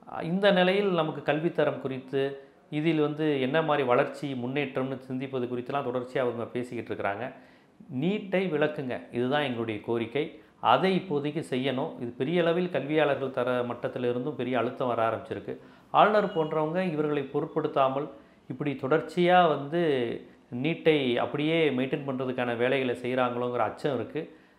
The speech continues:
தமிழக முதலமைச்சர் இப்படியே போச்சுன்னா இதனுடைய அடுத்த கட்டத்தை நடவடிக்கை எடுப்பார். நீட் விலக்குக்கு சட்ட ரீதியான எல்லா நடவடிக்கையும் அவர் எடுத்துட்டாரு. இது இல்லைன்னா அடுத்து மக்கள் போராட்டமா, இல்ல வேறு எந்த வகையில இதை காக்க முடியும் அப்படிங்கிறதுக்கான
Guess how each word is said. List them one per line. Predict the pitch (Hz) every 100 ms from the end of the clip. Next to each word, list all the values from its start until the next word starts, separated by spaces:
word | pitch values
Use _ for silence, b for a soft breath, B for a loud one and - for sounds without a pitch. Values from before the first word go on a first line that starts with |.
| b _
தமிழக | 131 165 175 165
முதலமைச்சர் | 147 143 135 131 190 190
இப்படியே | 151 - 160 185
போச்சுன்னா | 180 143 143 143 185 143
இதனுடைய | 127 127 123
அடுத்த | 117 - 180
கட்டத்தை | 151 147 147
நடவடிக்கை | 143 123 127 127 117
எடுப்பார். | 117 107 - 139
நீட் | 147 156
விலக்குக்கு | 139 131 131 127 185 214 B B
சட்ட | - 131 - 170
ரீதியான | 165 165 170 185
எல்லா | 139 147
நடவடிக்கையும் | 143 143 143 160 156
அவர் | 131
எடுத்துட்டாரு. | 120 120 123 117 151 - B B -
இது | 135
இல்லைன்னா | 151 220 226 180 - -
அடுத்து | 147 156 165
மக்கள் | 143 - - 156
போராட்டமா, | 147 135 127 123 143 127 - - -
இல்ல | 147 127
வேறு | 151 185 170
எந்த | 156 190
வகையில | 170 147 165
இதை | 165 143 127
காக்க | 127 123 143
முடியும் | 131 123 127 123
அப்படிங்கிறதுக்கான | 123 127 127 120 113 117 113 107